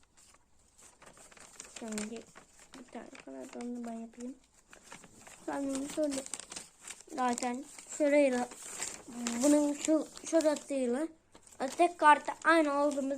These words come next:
zaten bu uç sivri olur. Ben onu dikkat et-, etmemiz lazım arkadaşlar. Ben çok uçak yapıyorum. Özellikle öteki çatapat videomu izletirseniz.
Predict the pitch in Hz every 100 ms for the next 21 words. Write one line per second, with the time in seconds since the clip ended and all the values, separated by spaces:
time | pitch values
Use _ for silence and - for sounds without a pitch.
0 | 277 320 320 320 277 269 - 269 311 311
1 | - - - - - - - - 320 302
2 | 311 302 294 285 294 - - - - -
3 | - - - - - - - 285 311 311
4 | 277 294 269 294 - 320 311 311 294 _
5 | - 311 294 285 262 254 - - _ -
6 | 277 262 262 262 254 247 262 254 254 247
7 | 285 302 - 285 294 330 320 - - -
8 | _ _ - - 247 247 302 294 285 254
9 | 262 240 254 - _ _ - - - 262
10 | 277 285 285 302 294 285 - - 247 285
11 | 277 269 254 - 311 277 294 285 294 -
12 | 269 262 254 269 262 254 - _ - 262
13 | 240 254 254 277 254 247 233 226 - -
14 | - 240 240